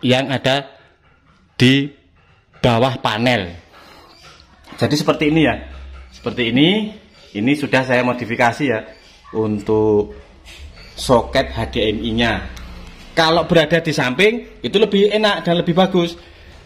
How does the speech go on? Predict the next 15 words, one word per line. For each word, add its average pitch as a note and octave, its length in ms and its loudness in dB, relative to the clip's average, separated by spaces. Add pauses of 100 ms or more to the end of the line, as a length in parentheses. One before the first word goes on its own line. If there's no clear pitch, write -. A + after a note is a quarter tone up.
(100)
Tetapi B2 400 -2
karena D3 400 2 (640)
tiap C#3+ 400 0
T D3 80 2
V C3+ 120 -6 (520)
atau B2 240 0
tiap C3 320 0
merek C#3 400 0
itu D3 240 -4
berbeda C3 1040 0
letak B2 440 0 (200)
H C3 240 -2
D C3 160 2
M G#2 240 -2
I-nya. G2+ 480 0